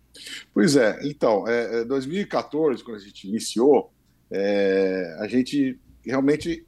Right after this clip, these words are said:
era um, é, já era um setor, é, muito importante, o Brasil, o terceiro maior produtor de frutas,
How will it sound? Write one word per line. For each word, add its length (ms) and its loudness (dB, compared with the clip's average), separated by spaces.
era 200 6
um, 140 0
é, 220 2
já 120 2
era 180 0
um 60 -8
setor, 680 -2
é, 100 -10
muito 260 -4
importante, 840 2
o 120 -8
Brasil, 340 4
o 60 2
terceiro 340 2
maior 140 4
produtor 320 0
de 80 -6
frutas, 720 2